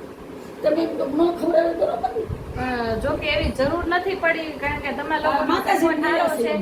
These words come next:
Speaker 2: ને હવે જે ભી હતી ઈ થોડી થોડી વહી ગઈ, હવે તો
Speaker 1: હા.
Speaker 2: પેમેન્ટ ચાલુ થઈ જશે એટલે કઈ વાંધો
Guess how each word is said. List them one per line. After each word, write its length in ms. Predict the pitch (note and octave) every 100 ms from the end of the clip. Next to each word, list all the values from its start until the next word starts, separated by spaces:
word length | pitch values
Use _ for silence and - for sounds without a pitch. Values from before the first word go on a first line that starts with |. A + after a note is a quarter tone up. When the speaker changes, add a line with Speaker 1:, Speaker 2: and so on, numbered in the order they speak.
| F3 - -
Speaker 2:
ને 80 | A3
હવે 400 | B3+ D#4 D#4+ D#4
જે 160 | C#4 C#4
ભી 280 | A#3+ D#4+
હતી 240 | E4 D#4+ E4
ઈ 160 | D#4
થોડી 240 | B3 D#4 B3+
થોડી 220 | D4+ C#4+
વહી 180 | C#4+ D#4
ગઈ, 140 | C4+
હવે 220 | B3 C#4+
તો 100 | D4
Speaker 1:
હા. 140 | D4 -
Speaker 2:
પેમેન્ટ 360 | - D4+ C4
ચાલુ 240 | D4 D4+ D4
થઈ 260 | D#4+ F4
જશે 640 | D4+ D4+ C#4+ A#3 G#3 - - - A3+
એટલે 140 | C4
કઈ 160 | C4 C4
વાંધો 300 | C4+ C#4+